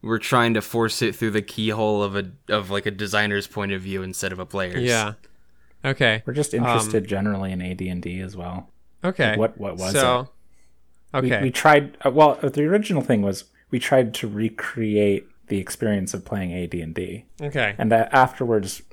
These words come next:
Speaker 3: I think we were, we're all pretty sure we failed.
Speaker 2: Yeah.
Speaker 3: But we wanted
Speaker 1: Oh, yeah.
Speaker 3: we, I, I think it started when I read the thing that said A D and D was nothing like playing D and D today, and we wanted to know what that was like. But it's not in the
Speaker 2: Okay.
Speaker 3: rule book, so we f-,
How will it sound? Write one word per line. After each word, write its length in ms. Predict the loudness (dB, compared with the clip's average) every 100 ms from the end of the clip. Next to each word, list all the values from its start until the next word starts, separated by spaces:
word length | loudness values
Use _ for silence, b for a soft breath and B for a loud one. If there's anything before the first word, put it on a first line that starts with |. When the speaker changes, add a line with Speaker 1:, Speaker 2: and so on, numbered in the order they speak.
| -20 -10
Speaker 3:
I 60 | -6
think 320 | -4 -4 -6
we 80 | -8
were, 100 | -6
we're 240 | -4 -4
all 80 | -4
pretty 240 | -6 -6
sure 220 | -4 -4
we 80 | -4
failed. 540 | -2 0 0 -2 -8 -16 -20 -20 -20 -10
Speaker 2:
Yeah. 260 | -2 2 4
Speaker 3:
But 160 | 2 2
we 100 | 0
wanted 520 | 2 4 2 0 -10 _ _ -4
Speaker 1:
Oh, 140 | -4
yeah. 220 | -2 -6 0
Speaker 3:
we, 220 | 2 2
I, 160 | -2 -2 0
I 280 | 2 2
think 180 | 2 2
it 100 | 0
started 300 | 2 2 4
when 300 | 4 2 -2 -12 _ _ -6
I 120 | 0
read 260 | 4 4 2
the 80 | 0
thing 240 | 2 2
that 140 | 0
said 320 | 0 0 0 -6 -4
A 120 | 0
D 100 | 2
and 80 | 2
D 140 | 2
was 120 | 0
nothing 380 | -2 -2 -2 -4
like 160 | -4 -6
playing 320 | -4 -4 -4
D 140 | -4
and 100 | -2
D 140 | -2 -4
today, 420 | -4 -4 -2 -4
and 140 | -6
we 60 | -6
wanted 260 | -4 -6 -6
to 160 | -6
know 100 | -4
what 140 | -4 -4
that 160 | -4
was 160 | -6 -10
like. 400 | -10 -10 -12 -20 b b b -6
But 120 | -4
it's 220 | -4 -2
not 140 | -2 0
in 80 |
the 80 | -2
Speaker 2:
Okay. 80 | 0
Speaker 3:
rule 180 | 2 0
book, 260 | -2 -6 -8
so 140 | -8
we 120 | -8
f-, 320 | -10 -12 -18